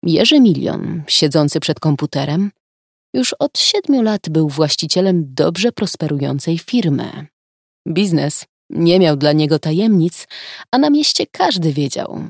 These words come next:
że jest rekinem finansjery. Na cztery łapy kutym biznesmenem z charyzmą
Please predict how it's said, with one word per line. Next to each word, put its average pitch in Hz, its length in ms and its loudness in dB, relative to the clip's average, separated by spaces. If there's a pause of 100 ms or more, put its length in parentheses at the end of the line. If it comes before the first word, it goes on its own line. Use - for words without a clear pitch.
że 160 200 0
jest - 340 -6
rekinem 160 520 2
finansjery. 139 840 -2 (640)
Na 208 220 2
cztery 233 380 2
łapy 202 300 2
kutym 180 380 2
biznesmenem 165 800 2
z - 80 -6
charyzmą 185 680 0